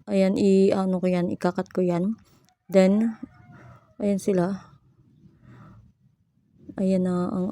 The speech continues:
ating mga, ah, bagong unbox this month of October.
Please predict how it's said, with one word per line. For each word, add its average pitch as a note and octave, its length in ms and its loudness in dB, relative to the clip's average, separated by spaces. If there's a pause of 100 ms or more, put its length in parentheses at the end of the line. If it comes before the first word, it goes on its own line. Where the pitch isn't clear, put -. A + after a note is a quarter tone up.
ating F3+ 320 -2
mga, F3 480 -2 (800)
ah, E3+ 960 0 (800)
bagong F#3 320 4
unbox F#3 720 -2
this F3+ 240 -8
month F#3 240 0 (320)
of F#3 160 0 (240)
October. G3 640 0